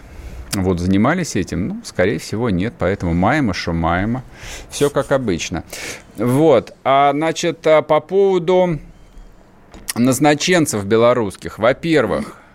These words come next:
А Караев отправится в город-герой Гродно.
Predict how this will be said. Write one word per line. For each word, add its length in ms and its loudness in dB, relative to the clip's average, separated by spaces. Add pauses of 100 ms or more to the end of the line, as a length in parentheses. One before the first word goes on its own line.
(200)
А 280 2
Караев 880 2
отправится 1400 0 (720)
в 140 -6
город-герой 580 4
Гродно. 640 2